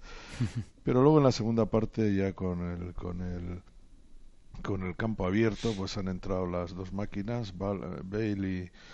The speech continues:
Speaker 2: y, y Cristiano, y cada, cada ataque parecía que, que podía llevarse por delante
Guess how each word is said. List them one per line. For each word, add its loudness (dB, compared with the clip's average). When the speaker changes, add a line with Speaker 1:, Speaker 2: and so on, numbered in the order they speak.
Speaker 2:
y, -4
y -2
Cristiano, -2
y -2
cada, -4
cada -6
ataque -4
parecía -6
que, -10
que -14
podía -8
llevarse -6
por -8
delante -6